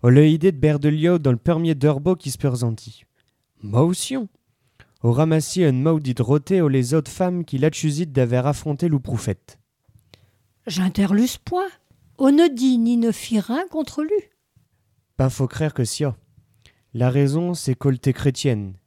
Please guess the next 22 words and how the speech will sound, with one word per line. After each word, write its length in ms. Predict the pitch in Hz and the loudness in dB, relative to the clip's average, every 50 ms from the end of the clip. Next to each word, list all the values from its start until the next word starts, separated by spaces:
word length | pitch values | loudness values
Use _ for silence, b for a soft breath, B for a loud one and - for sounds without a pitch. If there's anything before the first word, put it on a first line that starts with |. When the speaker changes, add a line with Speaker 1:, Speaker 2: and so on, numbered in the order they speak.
| _ _ _ _ _ - | _ _ _ _ _ -2
Speaker 1:
et 80 | 120 | 0
les 240 | 120 127 131 120 131 | 2 2 2 2 2
autres 180 | 147 147 135 127 | 0 0 0 0
musulmanes. 680 | 135 147 143 139 143 135 127 123 113 101 95 90 90 92 _ _ _ _ _ _ _ _ _ _ _ _ _ _ _ _ _ _ _ _ | 0 0 0 0 0 0 0 0 -2 -2 -4 -8 -12 -16 _ _ _ _ _ _ _ _ _ _ _ _ _ _ _ _ _ _ _ _
Speaker 2:
Je 160 | - 175 190 220 | -6 -4 -2 -2
comprends 400 | 214 - 220 220 202 - 285 294 | -2 -4 -4 -6 -6 -6 -8 -8
encore 320 | 285 - 269 269 226 233 | -6 -6 -6 -6 -6 -6
moins. 240 | 233 262 285 294 247 - _ _ _ _ _ _ _ _ | -8 -8 -8 -10 -12 -14 _ _ _ _ _ _ _ _
La 200 | - 226 220 220 | -6 -4 -2 -2
scène 280 | 214 - - 311 311 285 | -2 -2 -4 -4 -2 -2
n'est 100 | 277 262 | -4 -4
pas 160 | - - 247 | -6 -6 -6
la 140 | 240 233 233 | -6 -6 -6
même 260 | 226 247 302 349 330 | -6 -6 -8 -8 -10
selon 360 | 247 - - 254 240 262 262 | -10 -8 -8 -6 -6 -6 -8
ton 200 | 240 - 254 247 233 240 | -8 -8 -6 -6 -4 -6
religion ? 460 | 240 247 240 247 240 226 262 302 359 415 _ _ b b b b b b b b b b b b b b b b _ _ | -4 -6 -6 -6 -6 -6 -8 -8 -10 -12 _ _ b b b b b b b b b b b b b b b b _ _
Speaker 1:
D'après 380 | 110 120 135 135 - - 185 180 | -2 0 0 0 0 -2 -2 -2
ses 340 | 165 - - 143 127 120 117 | -2 -4 -2 0 0 0 0
coteries 360 | - - 151 - - 185 170 | 0 -4 -4 -4 -4 -6 -8
de 40 | - | -8
travail, 680 | - - 143 131 120 135 156 165 175 180 185 196 - | -6 -6 -4 -2 -2 -2 -2 -2 -2 -2 -4 -6 -10